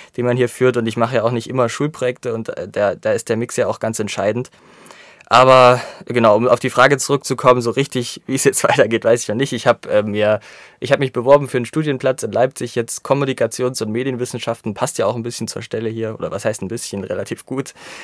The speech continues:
Ähm, aber was ob's mir dann wirklich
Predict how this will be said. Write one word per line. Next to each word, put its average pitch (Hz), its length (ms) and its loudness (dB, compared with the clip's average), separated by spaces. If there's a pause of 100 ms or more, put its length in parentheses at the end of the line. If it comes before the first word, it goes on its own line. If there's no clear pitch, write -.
(240)
Ähm, 110 480 4
aber 117 320 8
was - 440 2 (360)
ob's 147 220 4
mir 147 120 6
dann 131 140 6
wirklich 143 460 0